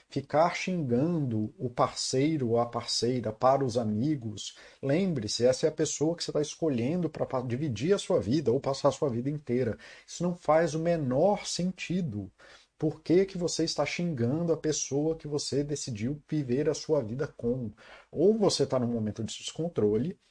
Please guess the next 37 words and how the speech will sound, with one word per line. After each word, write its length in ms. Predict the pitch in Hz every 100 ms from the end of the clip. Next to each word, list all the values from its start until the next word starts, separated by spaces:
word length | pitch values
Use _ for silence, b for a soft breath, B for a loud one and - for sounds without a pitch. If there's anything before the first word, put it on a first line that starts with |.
| _
ou 220 | 175 220
essa 160 | 147 -
pessoa 340 | - 120 -
de 80 | 113
fato 460 | 120 - 151 170 120
é 40 |
aquilo 260 | 107 - 107
que 80 | -
você 80 |
tá 100 | 113
falando 320 | 113 127 139 180
e 40 |
não 160 | 175 185
faz 440 | - 147 165 165
o 40 |
menor 500 | 170 180 160 143 208
sentido 440 | - 175 151 139 139
você 220 | 139 139
tá 120 | 123
com 120 | 123
essa 140 | 127 -
pessoa. 500 | 139 143 - 73 - B B B _
Se 360 | - - 247
for 300 | 269 - 143
verdade, 640 | 101 107 98 92 110 110 107
se 220 | - 208
você 340 | 214 156 139
de 180 | 110 120
fato 460 | 117 - 170 180 151
estiver 340 | - 113 127
na 80 | 123
relação 420 | 104 110 - 107 -
com 120 | 113
seu 280 | - 101 101
inimigo, 560 | 113 123 101 101 135 - B B B _
se 160 | - 233
afaste 800 | 226 - 170 214 - - 107